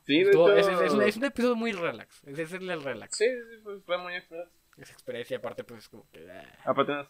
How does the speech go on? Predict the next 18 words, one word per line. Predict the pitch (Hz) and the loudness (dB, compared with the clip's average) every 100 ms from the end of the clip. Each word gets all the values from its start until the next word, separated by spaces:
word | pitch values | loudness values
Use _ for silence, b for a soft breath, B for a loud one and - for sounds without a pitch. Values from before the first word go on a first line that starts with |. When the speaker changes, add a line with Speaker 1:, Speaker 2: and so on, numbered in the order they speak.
| _ - | _ -8
Speaker 1:
es | 131 - | -8 -6
como | 131 143 | -4 0
para | 120 117 113 | 4 4 4
que | 117 | -4
no, | 117 117 | -6 -8
no | 120 | -8
entretengamos | 120 135 123 120 117 117 | 2 2 2 -4 -6 -10
mucho | 120 | -12
a | 110 | -12
la | 113 | -12
gente, | 104 104 | -14 -16
¿no? | 107 | -20
Porque | _ - | _ -16
Speaker 2:
Exacto. | 107 113 | -10 -2
Speaker 1:
ponle | 113 127 117 | 0 2 2
que | 117 110 107 101 | 2 0 0 -6
tienen | 117 117 113 | -6 -6 -2
pendientes, | 113 113 110 113 | -2 -2 -12 -14